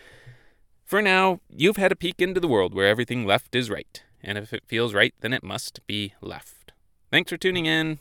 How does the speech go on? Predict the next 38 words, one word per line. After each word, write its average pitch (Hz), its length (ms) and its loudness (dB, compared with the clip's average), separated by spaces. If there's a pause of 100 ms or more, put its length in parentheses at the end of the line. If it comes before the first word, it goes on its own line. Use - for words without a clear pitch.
Please 160 200 -4
don't - 240 -2
forget 147 280 -4
to 151 60 -4
like, 143 280 -2
comment, 151 280 -4 (240)
subscribe, 143 640 -2
join 185 240 -2
that 180 180 -2
Facebook 175 440 -4
community. 147 440 -2
Feel 165 180 -6
free 147 180 -8
to 131 80 0
ask 127 200 -4
any 127 160 -6
questions 123 520 -10
you 110 140 -6
want 107 440 -14 (160)
to 113 260 -10
ask 104 340 -12 (100)
over 120 260 -6
there. 95 320 -4 (580)
Remember 202 340 2
that 190 180 0
you 190 100 -4
can't 170 340 -4 (160)
get - 380 -2 (100)
or 104 300 -2 (100)
contract 113 960 -8 (160)
autism, 104 460 -4
despite 233 400 -4
what 175 160 -4
a 165 60 -4
celebrity 143 460 -2
might 135 260 -4
tell 139 200 2
you. 98 260 2